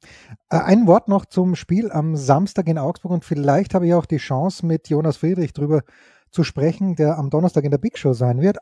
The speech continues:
Aber was mir aufgefallen ist, und ich, äh, bin eben, ich musste mich ein kleines bisschen aufregen. Du weißt, ich reg mich selten auf. Aber ich hatte es ein kleines bisschen eilig. Und,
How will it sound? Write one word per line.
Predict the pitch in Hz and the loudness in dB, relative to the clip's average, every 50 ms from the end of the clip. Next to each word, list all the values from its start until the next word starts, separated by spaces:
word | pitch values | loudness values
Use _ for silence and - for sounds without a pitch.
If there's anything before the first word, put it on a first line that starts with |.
| _ | _
Aber | - 131 135 139 143 147 139 160 208 277 - _ _ _ _ _ _ | 2 4 6 6 6 6 6 6 4 4 0 _ _ _ _ _ _
was | 143 147 135 | 0 2 4
mir | 156 202 226 160 | 4 2 4 2
aufgefallen | 202 - - 175 139 - 131 131 135 170 | 0 0 -2 -6 -2 -2 -2 0 0 -2
ist, | 196 - - | -4 -4 -4
und | - 170 160 165 - - _ _ _ _ _ _ _ _ _ _ _ _ _ | -2 -2 -2 -2 -2 -8 _ _ _ _ _ _ _ _ _ _ _ _ _
ich, | - 170 165 - - - - - - - _ _ _ - | 4 4 4 4 2 -10 -14 -16 -20 -20 _ _ _ -4
äh, | 180 160 156 151 147 | -2 0 0 0 0
bin | 131 _ 190 202 208 | 2 _ 2 2 2
eben, | - 175 165 175 180 190 190 175 _ _ _ _ _ _ _ _ _ _ _ _ _ _ _ _ _ _ _ _ _ _ _ _ _ | 2 4 4 4 4 2 0 -2 _ _ _ _ _ _ _ _ _ _ _ _ _ _ _ _ _ _ _ _ _ _ _ _ _
ich | - - - | -8 2 2
musste | 208 - - - | 2 4 4 4
mich | 214 190 - - | 4 4 2 0
ein | 180 | -2
kleines | - 151 151 185 190 | 0 2 2 2 2
bisschen | - 202 165 175 151 | 0 0 0 0 0
aufregen. | 139 156 - - 123 127 131 | 0 0 0 -2 -2 -2 2
Du | 135 | 2
weißt, | 135 151 - - | 2 2 2 0
ich | 156 143 | 0 0
reg | 147 151 | 0 0
mich | 160 147 - | -2 -4 -2
selten | - 147 147 - - 110 | 0 0 0 0 -4 -16
auf. | 113 - - _ _ _ _ _ _ _ _ _ _ _ _ _ | -16 -18 -20 _ _ _ _ _ _ _ _ _ _ _ _ _
Aber | - 143 151 156 156 156 | 2 4 4 4 4 0
ich | 151 - 117 | -8 -2 0
hatte | 156 202 _ 254 | 0 0 _ 2
es | 220 190 - - | 2 2 2 -2
ein | 185 | -4
kleines | - - 160 147 180 190 - _ | -2 0 0 2 2 0 0 _
bisschen | - 165 - - 165 165 | -4 -4 0 0 -2 -2
eilig. | 131 117 123 117 117 - - _ | -2 -6 -6 -8 -10 -12 -12 _
Und, | _ 156 135 139 143 143 147 139 | _ -4 -4 -4 -4 -4 -6 -10